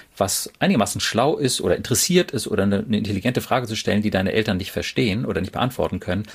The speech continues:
Peng, ist es schon wieder passiert. Und dein Vater fühlt sich abgewertet.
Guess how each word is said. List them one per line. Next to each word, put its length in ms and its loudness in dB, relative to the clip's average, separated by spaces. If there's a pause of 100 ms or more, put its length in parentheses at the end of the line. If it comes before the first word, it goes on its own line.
(220)
Peng, 280 0
ist 120 -4
es 80 -2
schon 160 -4
wieder 140 -4
passiert. 500 -4 (240)
Und 80 -6
dein 80 0
Vater 320 -2
fühlt 240 -6
sich 160 -6
abgewertet. 640 0